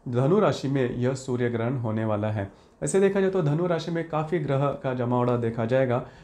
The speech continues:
जैसे कि रवि, शनि, चंद्र, बुध और केतु, ये जो सभी ग्रह है वह सभी ग्रह आपके सप्तम भाव में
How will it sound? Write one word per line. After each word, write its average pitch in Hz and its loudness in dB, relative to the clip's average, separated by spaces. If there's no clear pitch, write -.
जैसे 127 -2
कि 127 -2
रवि, 123 2
शनि, 131 -2
चंद्र, 123 0
बुध 117 0
और 120 -2
केतु, 123 -2
ये 143 -4
जो 175 0
सभी 170 0
ग्रह 131 2
है 135 2
वह 123 0
सभी 123 -2
ग्रह 127 0
आपके 117 -6
सप्तम 180 -6
भाव 120 0
में 120 2